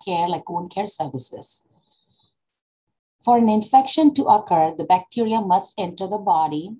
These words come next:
and it can enter through many ways. It can be through a wound, a device such as catheter,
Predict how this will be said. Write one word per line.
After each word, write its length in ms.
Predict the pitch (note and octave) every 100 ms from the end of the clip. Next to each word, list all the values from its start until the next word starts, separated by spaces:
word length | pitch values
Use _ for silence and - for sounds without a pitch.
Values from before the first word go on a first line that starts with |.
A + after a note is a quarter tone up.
| F3
and 140 | E3+
it 160 | F3 -
can 120 | F3
enter 280 | D#3 - F3 -
through 120 | A3+
many 280 | E3 F3+ A#3
ways. 380 | D3+ - - -
It 160 | -
can 220 | - D#3+ D3+
be 160 | F3+
through 240 | F3+ E3+ D#3+
a 80 |
wound, 480 | D3 D3+ F#3+ C#4 C#4+ _ _ -
a 100 | D#3+
device 680 | D#3+ D#3 D#3+ G3+ C4 - -
such 240 | G3 -
as 160 | F3 -
catheter, 580 | - - E3+ F#3 G3+